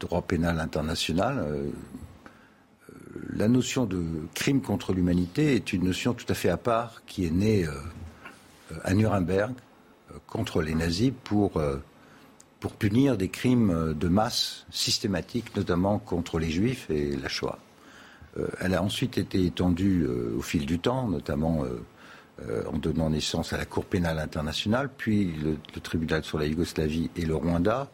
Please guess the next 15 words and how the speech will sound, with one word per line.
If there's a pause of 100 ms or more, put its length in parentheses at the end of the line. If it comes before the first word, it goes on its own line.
(340)
On
a
inclus, (560)
euh,
ces
crimes. (340)
Il
faut
que
ces
crimes
soient
généralisés (160)
et
systématiques